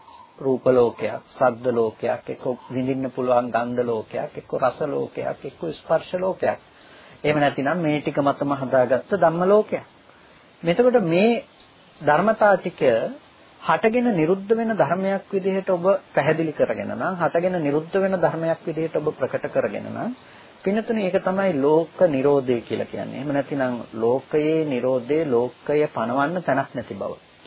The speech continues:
ඇහැට හටගෙන පෙනුණු රූපය හටගෙන නැති වෙලා නම් ඒක නැවත පවතින්නේ නැත්තම්. ඒ දේ මත ඔබට ලෝකයේ පැවැත්මක් ගැන පෙන්වන්න තැනක් ඇත්තේ නෑ. මොකද ඇහැ පේන්නේ නෑ. ඔබට රූපේ පේන්නේ නැහැ.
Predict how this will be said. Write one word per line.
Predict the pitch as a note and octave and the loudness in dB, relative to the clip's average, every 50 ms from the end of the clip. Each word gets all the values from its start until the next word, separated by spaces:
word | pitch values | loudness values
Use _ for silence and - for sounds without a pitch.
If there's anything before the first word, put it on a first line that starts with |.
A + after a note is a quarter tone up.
| - - - - - - - | -20 -20 -20 -20 -20 -20 -2
ඇහැට | - C3 D3 E3+ F3 - - - - - _ _ _ _ _ _ | 0 2 4 4 4 4 2 0 0 -4 _ _ _ _ _ _
හටගෙන | - - - F3 D#3 - F3+ E3 E3+ F3 F3+ F3 | -16 -4 -2 -2 0 0 0 -2 0 -4 -4 -4
පෙනුණු | - - C#3+ C#3 D3+ E3 F3 E3+ | -2 -2 0 0 2 0 0 0
රූපය | C#3 C#3 C#3 C#3 C#3 - E3 E3+ | 0 0 -2 -2 0 2 6 6
හටගෙන | E3+ D#3 D3 B2 - C#3 D3 D#3+ D#3+ D#3 | 6 6 4 0 0 -2 -2 -2 -2 0
නැති | C#3+ C3 - - C#3+ | -2 -2 -2 -2 -4
වෙලා | C#3 C#3+ D3 D3 D3 | -2 0 0 0 0
නම් | D3+ D#3+ E3+ E3 | 0 -2 -2 -2
ඒක | C#3 C3 - D#3 | -4 -4 -4 -4
නැවත | C#3 C3+ B2+ C3+ C3+ - | -2 0 -2 -2 -2 -4
පවතින්නේ | D3 - C3+ B2 B2+ - - D#3+ D#3 D3 | -4 -2 -2 -2 -2 -4 -6 -6 -4 -2
නැත්තම්. | C#3+ - - _ - - - - _ - - - - - - - - _ _ - | -4 -4 -4 _ -10 -10 -10 -12 _ -20 -20 -20 -20 -20 -20 -20 -20 _ _ 0
ඒ | - D#3 E3+ | 2 2 4
දේ | E3+ F3+ F#3+ G3 | 4 4 4 4
මත | F#3+ G3 G3 - - | 4 0 -2 0 0
ඔබට | G3 F3 E3 F3+ F#3 - G3 | -2 0 0 -4 -2 -2 0
ලෝකයේ | F3+ C#3+ C3+ D3 C#3+ - - F#3 F#3 F#3+ F#3+ F#3+ | 2 4 4 4 4 4 4 4 4 6 4 4
පැවැත්මක් | F#3 F3+ D3 C#3 D3+ D3+ - - F#3 F3+ F3 | 4 4 6 6 4 4 2 -4 -4 -4 -2
ගැන | F#3 G3 G#3 G3+ | -2 -2 0 2
පෙන්වන්න | - E3+ E3 F3 F3+ F#3 F#3+ F#3 | 2 0 2 2 -2 -2 -2 0
තැනක් | - F3+ E3 E3+ E3+ - - | 0 2 2 2 0 0 -2
ඇත්තේ | D3 - - - A2+ | -4 -4 -2 -6 -4
නෑ. | G#2 G#2 G#2 | -4 -2 -4
මොකද | A#2 B2+ D#3 D#3 F3 | -2 -2 -4 -2 0
ඇහැ | F3 - - - C3 A#2 E3+ F#3 E3 F#3 - | -2 -2 -2 -4 0 2 2 2 2 0 -2
පේන්නේ | - D3+ C#3 C3 A#2+ A#2 G#2+ G#2 | -2 -2 -2 -2 -2 -4 -6 -6
නෑ. | G2+ G2+ - - | -6 -8 -8 -10
ඔබට | - G#2+ G#2+ A#2 - F#3+ | -12 -8 -8 -2 0 0
රූපේ | F#3+ D3+ D3+ C#3+ - - F3 F3 F3+ | 0 2 0 -2 0 0 0 0 0
පේන්නේ | F3 - C#3+ B2+ A2+ A2 A2 G#2 | 2 2 0 0 0 -2 -4 -6
නැහැ. | G#2 G2+ G#2+ A#2+ C#3 B3+ | -8 -8 -8 -8 -8 -8